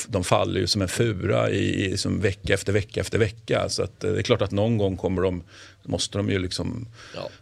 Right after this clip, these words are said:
Speaker 1: plocka på sig någon poäng. Och här ska vi väl också säga att Angers har ju en del spelare nere i afrikanska också, så att det finns en sån,
Speaker 2: Mm.
Speaker 1: det finns en sån aspekt då. Ehm, så, så, så, ja.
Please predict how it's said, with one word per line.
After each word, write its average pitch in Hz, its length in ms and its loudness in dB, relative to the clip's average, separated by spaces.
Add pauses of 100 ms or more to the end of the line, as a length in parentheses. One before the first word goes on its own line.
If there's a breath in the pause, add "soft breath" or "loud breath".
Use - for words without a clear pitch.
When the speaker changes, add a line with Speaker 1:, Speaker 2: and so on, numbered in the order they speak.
Speaker 1:
plocka - 220 2
på 92 200 0
sig 95 160 0
någon 90 120 0
poäng. 98 340 4
Och 95 80 0
här 98 140 2
ska 113 140 -4
vi 110 60 2
väl 107 100 4
också 95 180 -2
säga 101 320 4
att 98 120 -4
Angers 98 300 -2
har 95 220 2
ju 107 80 2
en 110 80 0
del 98 140 2
spelare 90 460 0
nere 87 320 0
i 87 260 -2
afrikanska 90 600 0
också, 87 280 -2
så 92 80 0
att 90 80 0
det - 80 0
finns 92 300 2
en 90 60 2
sån, 90 360 2 (720 loud breath)
Speaker 2:
Mm. 104 120 -2
Speaker 1:
det 101 60 -2
finns - 180 0
en 95 60 2
sån 92 320 4
aspekt - 500 2
då. 85 200 4 (160)
Ehm, 82 920 -2
så, - 220 -4
så, - 240 -4
så, - 180 -4 (920 loud breath)
ja. 90 220 -2